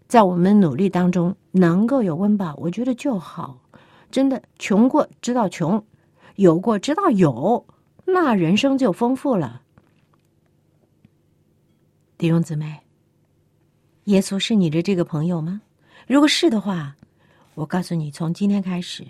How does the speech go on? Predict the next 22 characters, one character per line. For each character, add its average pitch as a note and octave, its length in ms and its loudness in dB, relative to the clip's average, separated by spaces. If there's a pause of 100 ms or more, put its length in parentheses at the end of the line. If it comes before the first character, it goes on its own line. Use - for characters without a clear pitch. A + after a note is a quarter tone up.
(680)
你 F#3 140 2
相 A#3 200 0
信 B3 200 -2
雅 E3 100 -2
芳 E3 180 -4
跟 E3 160 -4
你 D#3+ 120 -6
讲 C3+ 200 -14
的， C#3 120 -20 (560)
你 F3+ 100 -4
不 E3+ 160 -4
会 A#3 100 2
再 G3+ 200 -2
穷 C#3+ 260 -8
了。 D3 140 -14 (500)
一 D#4 160 8
个 D#4+ 100 8
人 C#4 140 6
的 C4+ 80 6
心 F4 480 4
不 C4 100 2
穷， D#3+ 360 -4